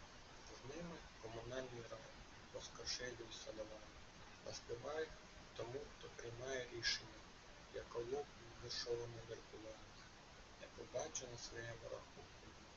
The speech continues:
багато цифр, цю любов і красу. Потенціал побачу, поділюсь, не ображу, підіграю, підігрію інтерес, щоб бізнес не зник. Гроші —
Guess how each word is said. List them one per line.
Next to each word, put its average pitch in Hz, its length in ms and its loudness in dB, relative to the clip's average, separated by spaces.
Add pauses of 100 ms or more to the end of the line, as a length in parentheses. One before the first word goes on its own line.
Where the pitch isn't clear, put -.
(220)
багато 127 380 2 (160)
цифр, 120 300 -6 (920)
цю 113 60 -2
любов 120 580 2
і 117 220 -4
красу. 110 360 -6 (1120)
Потенціал 127 800 4 (120)
побачу, - 540 2 (300)
поділюсь, 127 600 -2
не 113 80 0
ображу, 110 540 0 (220)
підіграю, 120 720 -4 (460)
підігрію 123 600 0 (140)
інтерес, 120 460 2 (600)
щоб - 160 -4 (100)
бізнес 131 360 0 (120)
не 120 60 -6 (100)
зник. 117 240 -6 (640)
Гроші — 131 460 0